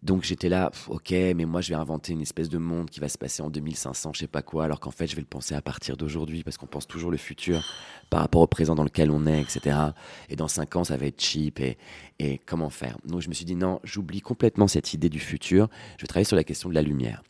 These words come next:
Parce que pour moi, Starmania, c'est une œuvre qui parle de, du combat entre les forces,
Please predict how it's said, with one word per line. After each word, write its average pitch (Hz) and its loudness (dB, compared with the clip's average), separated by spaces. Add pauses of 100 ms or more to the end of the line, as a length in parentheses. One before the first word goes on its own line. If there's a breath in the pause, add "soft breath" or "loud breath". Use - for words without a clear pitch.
(160)
Parce - -10
que - -10
pour - -4
moi, 92 -2
Starmania, 73 -8
c'est 71 -8
une 71 -4
œuvre 78 -4
qui 69 -10 (100)
parle 78 0
de, 65 -6 (500 loud breath)
du - -16
combat 78 2 (220)
entre 69 -8
les 67 -2
forces, - -4